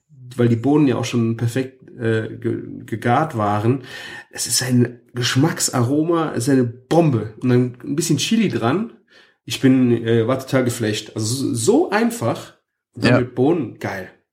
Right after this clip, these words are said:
Speaker 2: Also du nimmst jetzt die Bohnen aus der Dose vorgekocht und gibst das mit dem Einkochwasser in den Topf.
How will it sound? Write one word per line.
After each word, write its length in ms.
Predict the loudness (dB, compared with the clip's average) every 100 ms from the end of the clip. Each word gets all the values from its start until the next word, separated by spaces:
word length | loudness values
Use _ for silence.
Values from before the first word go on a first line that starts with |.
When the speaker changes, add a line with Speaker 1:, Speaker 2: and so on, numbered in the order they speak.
| _ -6 0
Speaker 2:
Also 200 | 4 4
du 100 | 4
nimmst 420 | 4 4 2 0
jetzt 300 | -2 -2 0
die 320 | 4 6 6 4
Bohnen 360 | 0 -2 0
aus 160 | 0 2
der 100 | 2
Dose 280 | 2 2 2
vorgekocht 680 | 2 0 2 0 0 -2 -2
und 300 | -4 -6 -2
gibst 280 | -2 2 0
das 140 | 2
mit 200 | 0 4
dem 400 | 2 4 0 -2
Einkochwasser 1000 | 2 2 2 -2 -4 -6 -2 0 0 0
in 120 | 0 -2
den 140 | -2
Topf. 320 | -4 -8 -12